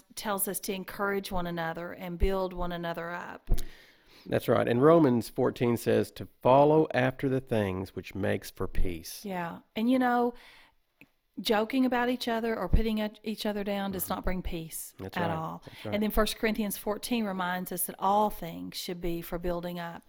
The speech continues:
Speaker 2: That's right.
Speaker 1: So I think, I think we've got this one down pretty good.
Speaker 2: I think
Speaker 1: It
Speaker 2: so.
Speaker 1: took us years, but we've got this one down.
Speaker 2: It did. But just,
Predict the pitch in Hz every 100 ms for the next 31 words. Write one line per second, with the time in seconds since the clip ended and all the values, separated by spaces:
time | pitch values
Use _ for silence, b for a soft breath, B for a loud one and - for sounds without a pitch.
0 | - - - 82 - B - 220 190 190
1 | 185 - _ - 208 - 320 349 - _
2 | _ 226 220 285 277 220 226 208 220 -
3 | 202 185 175 165 170 196 185 180 160 160
4 | 107 98 87 208 85 214 320 - 196 175
5 | 170 - 190 196 185 175 185 - 185 180
6 | 160 160 170 - 90 - B B B 123
7 | 117 117 95 - 104 131 151